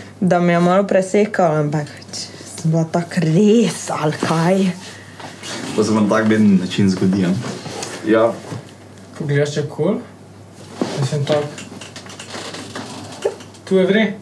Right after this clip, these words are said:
Speaker 1: Okej.
Speaker 3: Okej. Kul. Ja.
Speaker 2: Kul.
Speaker 1: Mm.
Speaker 2: Ja, definitivno gre več, večje mesto je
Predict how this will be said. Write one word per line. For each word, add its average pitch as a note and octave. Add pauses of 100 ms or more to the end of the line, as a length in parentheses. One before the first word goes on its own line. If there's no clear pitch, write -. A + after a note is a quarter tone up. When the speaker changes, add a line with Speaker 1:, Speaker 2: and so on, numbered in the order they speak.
(140)
Speaker 1:
Okej. F4 (720)
Speaker 3:
Okej. B2+ (520)
Kul. G3+ (920)
Ja. C#3+
Speaker 2:
Kul. E3+ (880)
Speaker 1:
Mm. G#3 (840)
Speaker 2:
Ja, -
definitivno C#3+
gre G2
več, - (520)
večje A2+
mesto A#2+
je G2